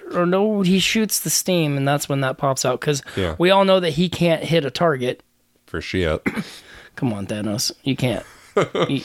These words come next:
Speaker 1: come
Speaker 2: That's
Speaker 1: on.
Speaker 2: why he snaps stuff away. You can't hit him with his, you know,
Speaker 1: <laughs> Yeah.
Speaker 2: blasts and shit.
Speaker 1: Yeah, so, yeah, he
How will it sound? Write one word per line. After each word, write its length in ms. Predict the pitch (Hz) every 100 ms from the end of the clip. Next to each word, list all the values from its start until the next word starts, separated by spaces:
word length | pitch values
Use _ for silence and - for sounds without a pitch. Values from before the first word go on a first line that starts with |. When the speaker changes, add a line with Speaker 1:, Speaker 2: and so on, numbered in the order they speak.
| - -
Speaker 1:
come 100 | 123
Speaker 2:
That's 140 | -
Speaker 1:
on. 40 |
Speaker 2:
why 120 | 117 113
he 60 |
snaps 340 | - 107 110 -
stuff 240 | 113 -
away. 320 | 104 113 85
You 40 | 85
can't 280 | 110 104
hit 160 | 98 101
him 220 | 90 87
with 160 | 90 -
his, 280 | 87 82 -
you 80 | 156 156
know, 200 | 95 85
Speaker 1:
<laughs> 0 |
Yeah. 60 | - -
Speaker 2:
blasts 440 | 87 104 87 -
and 100 | 80
shit. 280 | - 85 - -
Speaker 1:
Yeah, 300 | 156 123 110
so, 220 | - 156
yeah, 180 | 143 135
he 220 | 156 151